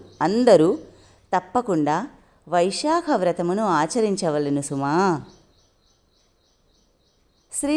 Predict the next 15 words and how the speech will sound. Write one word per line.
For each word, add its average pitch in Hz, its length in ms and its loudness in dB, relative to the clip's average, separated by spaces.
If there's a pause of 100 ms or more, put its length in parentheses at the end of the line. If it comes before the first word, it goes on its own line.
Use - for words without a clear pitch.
స్కాంద 226 380 -2
పురాణాంతర్గత 160 840 -2 (520)
వైశాఖ 196 480 -4
మాస 175 320 -4
మహాత్మ్యంలోని 156 840 -2 (440)
పదకొండవ 208 480 -2
అధ్యాయం 156 520 -4
సంపూర్ణం. 147 640 -2 (1040)
దేవాదిదేవుడైన 226 1040 2 (360)
శ్రీ 320 260 0
మహావిష్ణువు 175 680 -2
యొక్క 147 280 -2 (280)
కృప 247 200 0
కటాక్షాలు 151 680 -4
ఆశీస్సులు 160 580 0